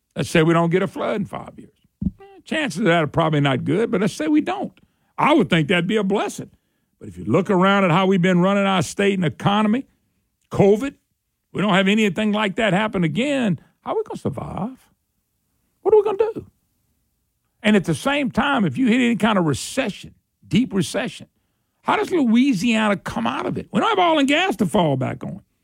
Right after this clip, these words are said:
What you think? We're gonna fall back on carbon capture? <laughs> You think we're gonna fall back on the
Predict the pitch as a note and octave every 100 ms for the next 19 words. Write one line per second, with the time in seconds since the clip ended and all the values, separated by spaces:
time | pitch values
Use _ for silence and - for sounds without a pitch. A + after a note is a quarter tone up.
0 | _ _ _ _ - A3 - G#4 G3 F3+
1 | G3 D#3+ - A3 A3 A3 G#3 G#3+ F3 A3
2 | A3 G#3 D#3 - _ _ _ _ _ _
3 | - - E3+ G3 G#3 A3+ G#3+ - G#3 -
4 | - - _ - - _ - - - -
5 | _ - - _ - A#3 C4 C#4 B3 G3+
6 | - A#3+ B3 B3 B3 A#3+ B3 G#3